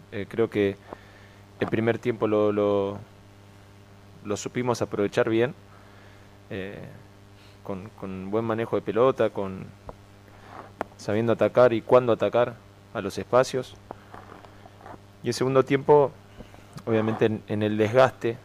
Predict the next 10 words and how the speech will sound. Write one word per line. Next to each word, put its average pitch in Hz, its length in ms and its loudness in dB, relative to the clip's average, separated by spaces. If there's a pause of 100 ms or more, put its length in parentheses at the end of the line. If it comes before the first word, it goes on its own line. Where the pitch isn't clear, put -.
(240)
físico, 117 680 -6 (500)
eh, 98 260 -12 (1120)
no, 98 200 -6
no, 90 120 -12 (1040)
nos 101 180 -4
ha 117 80 4
costado 123 300 0
un 117 120 -4
poquito 110 340 -2
más 127 300 -2